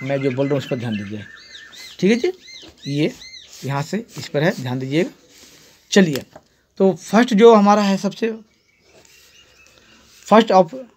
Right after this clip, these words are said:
all, ये जो हमारा है टाइप्स इसका, तो वो होता है हमारा क्या, रोज, यानी रो मैट्रिक्स।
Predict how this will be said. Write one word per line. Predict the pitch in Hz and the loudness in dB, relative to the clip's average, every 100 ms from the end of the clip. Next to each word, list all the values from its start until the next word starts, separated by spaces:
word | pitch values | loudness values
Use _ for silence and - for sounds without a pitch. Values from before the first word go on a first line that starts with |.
| _ _ _ | _ _ _
all, | 165 185 240 - | 2 2 2 -8
ये | 151 | -2
जो | 165 | 0
हमारा | 156 156 170 | 2 2 2
है | 180 202 - _ - | 0 -6 -12 _ 0
टाइप्स | 190 190 190 | 2 0 -8
इसका, | - 185 208 _ _ _ _ - | -6 -6 -6 _ _ _ _ -4
तो | 196 | 0
वो | |
होता | 202 202 | 0 2
है | 190 | 2
हमारा | 180 175 180 196 _ _ _ _ _ - | 4 2 2 -4 _ _ _ _ _ 2
क्या, | 180 185 190 _ _ _ _ | 4 4 -4 _ _ _ _
रोज, | 165 170 156 - - _ _ _ _ _ _ _ _ _ _ _ _ _ _ _ _ _ _ _ _ _ - | -2 2 0 -2 -14 _ _ _ _ _ _ _ _ _ _ _ _ _ _ _ _ _ _ _ _ _ -6
यानी | 147 175 | 4 6
रो | 170 214 | 8 10
मैट्रिक्स। | 190 160 135 127 - - | 8 6 0 -10 -16 -14